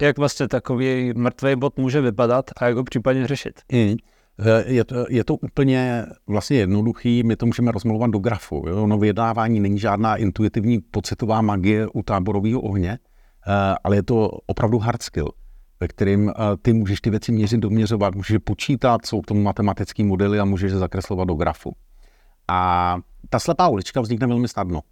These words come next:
Speaker 2: Někdo dá na tebe extrémní požadavek, něco, co nemůžeš splnit, a nevykazuje žádnou ochotu, že by ti něčem pomohl nebo vyšel vstříc.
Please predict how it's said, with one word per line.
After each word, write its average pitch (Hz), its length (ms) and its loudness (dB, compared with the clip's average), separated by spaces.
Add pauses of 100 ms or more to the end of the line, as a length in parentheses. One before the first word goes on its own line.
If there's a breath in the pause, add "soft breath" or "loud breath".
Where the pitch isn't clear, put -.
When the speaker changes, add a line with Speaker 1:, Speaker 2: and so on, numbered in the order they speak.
(640)
Speaker 2:
Někdo 139 440 2
dá 110 560 0 (640)
na 107 140 0
tebe 107 500 0 (300)
extrémní 120 500 -2
požadavek, 87 640 -4 (440)
něco, 101 240 0
co 101 140 -2
nemůžeš 90 340 -2
splnit, 92 360 -4 (580)
a 101 80 0
nevykazuje 98 640 2
žádnou 95 460 0
ochotu, 101 500 -6
že 101 120 -2
by 90 120 -2
ti 101 140 -2
něčem 95 400 0
pomohl 90 340 0
nebo 87 220 2
vyšel 82 280 -4
vstříc. - 320 -10